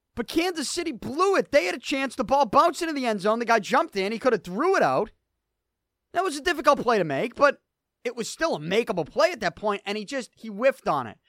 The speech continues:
They could have downed it at the one. Right? They could have downed that thing at the one, but they bailed him out. San Fran, it was a touchback. They take it at the twenty on the punt, on the touchback on the punt.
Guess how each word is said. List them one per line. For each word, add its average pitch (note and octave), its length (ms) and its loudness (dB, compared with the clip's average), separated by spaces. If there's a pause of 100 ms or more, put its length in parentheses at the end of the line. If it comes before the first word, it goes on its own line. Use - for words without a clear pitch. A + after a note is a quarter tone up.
(120)
They B3 100 4
could C4 160 -2
have F3 140 -10
downed A#3+ 320 2
it A3+ 60 -2
at F#3 100 -16
the G3 80 -2
one. F3+ 460 2 (2250)
Right? A#3+ 240 6
They C4+ 80 -4
could C#4+ 120 -4
have G3 80 -6
downed B3+ 280 2
that B3 180 0
thing B3+ 140 -4
at G#3+ 80 -6
the G#3+ 80 0
one, A#3 500 4 (300)
but G3 140 -18
they A#3+ 100 0
bailed B3+ 340 4
him C#4 80 2
out. B3+ 300 6
San A#3+ 240 -4
Fran, C#4 300 -4
it - 20 -2
was F#3+ 120 -6
a F3+ 40 -10
touchback. C#4+ 600 0 (100)
They A3+ 140 -2
take A#3+ 240 -2
it A3 40 -6
at G#3 60 -10
the E3+ 80 -18
twenty C#4+ 380 -2
on C4 80 -4
the A3+ 80 -4
punt, C#4 320 0 (340)
on F#3+ 60 -10
the G3 60 -8
touchback B3 380 0
on A3 60 -6
the F3 60 -8
punt. C#4+ 320 2